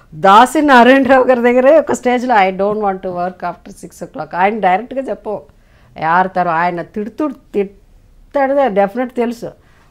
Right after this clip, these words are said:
అయినా అక్కడ కూడా ఆరు తర్వాత చేయలేదు. అందరూ ఈక్వలే అప్పుడు. నాకు ఇష్టం లేదు, ఆరు తర్వాత చేస్తే నాకు సినిమాలే యాక్ట్ చేయడం ఇష్టం లేదు.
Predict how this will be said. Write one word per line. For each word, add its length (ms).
అయినా 240
అక్కడ 300
కూడా 220
ఆరు 200
తర్వాత 440
చేయలేదు. 480
అందరూ 420
ఈక్వలే 420
అప్పుడు. 240
నాకు 300
ఇష్టం 260
లేదు, 280
ఆరు 240
తర్వాత 420
చేస్తే 240
నాకు 220
సినిమాలే 420
యాక్ట్ 260
చేయడం 140
ఇష్టం 280
లేదు. 280